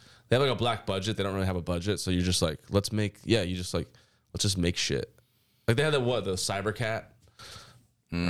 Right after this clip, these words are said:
Speaker 1: Right? So they had this cat that was, like, had all these cybernetic implants put in 'em and had these, like, listening devices, and they trained it for, like, five years to where, like, it knew what to do and, like, it would go spy on people.
Speaker 2: Yeah.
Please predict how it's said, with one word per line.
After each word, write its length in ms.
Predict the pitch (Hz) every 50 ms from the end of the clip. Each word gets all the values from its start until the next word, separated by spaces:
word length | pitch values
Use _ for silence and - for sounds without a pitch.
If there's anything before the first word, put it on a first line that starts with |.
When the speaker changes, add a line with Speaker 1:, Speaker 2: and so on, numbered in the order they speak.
| 87 85 82
Speaker 1:
Right? 80 | 82 78
So 100 | - 101
they 40 | 95
had 120 | 104 101
this 160 | 98 90 -
cat 340 | - - 113 101 98 95 -
that 140 | 98 95 80
was, 200 | 90 90 87 90
like, 140 | 90 82 73
had 140 | 92 101 98
all 80 | 98
these 120 | 98 90 -
cybernetic 540 | - 98 98 92 98 98 92 90 87 87 -
implants 680 | 95 98 95 90 101 98 92 90 87 - - - -
put 200 | - - 101 95 95
in 120 | 98 95
'em 240 | 92 92 92 92 92 - - - _ _ _ - - - -
and 100 | 92 95
had 80 | 92 90
these, 100 | 87 92
like, 120 | 87 -
listening 460 | 95 95 92 101 95 - - 98 95 95
devices, 800 | 95 87 95 92 92 90 - 95 92 90 90 92 98 - - -
and 160 | 92 92 90
they 60 | 82
trained 420 | 87 - - - 104 98 92 90 82
it 160 | 71 - -
for, 160 | - - 73 69
like, 180 | 69 - - -
five 400 | - - 85 82 80 80 78 78
years 540 | 71 71 76 78 82 87 - - - - - - - _ _ _ _ _ _ -
to 100 | - 90
where, 160 | 90 90 87 87
like, 120 | 85 85
it 140 | 85 80 85
knew 320 | 87 90 90 87 85 87
what 160 | 87 87 85
to 100 | - 90
do 340 | 82 80 82 80 82 90 90
and, 80 | 87 82
like, 300 | 78 82 76 - - - _ _ -
it 80 | - 80
would 160 | 80 - -
go 140 | - 90 85
spy 300 | - - - 107 107 104
on 120 | 92 85
people. 380 | - 82 80 - - - - - -
Speaker 2:
Yeah. 240 | 85 82 80 76